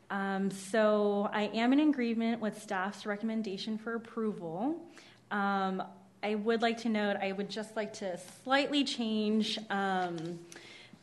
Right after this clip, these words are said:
the language, um, under the section three conditions of approval. Um, I concur that, um, you know, this conditional use permit,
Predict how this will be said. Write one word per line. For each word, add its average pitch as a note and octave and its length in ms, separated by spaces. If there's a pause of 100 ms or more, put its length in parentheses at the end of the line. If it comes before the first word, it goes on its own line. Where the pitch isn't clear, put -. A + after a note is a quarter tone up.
the G#3 320
language, G#3+ 800 (340)
um, F#3+ 400
under G3 1500 (400)
the G#3 380
section A#3+ 380
three A#3+ 300
conditions G#3+ 500
of G#3+ 120
approval. B3 840 (600)
Um, G#3 800 (240)
I A3 80
concur A#3+ 560
that, G3 600 (200)
um, G3 200
you G3+ 60
know, G3+ 180
this A#3+ 360
conditional C4+ 760
use A3 220
permit, A3 320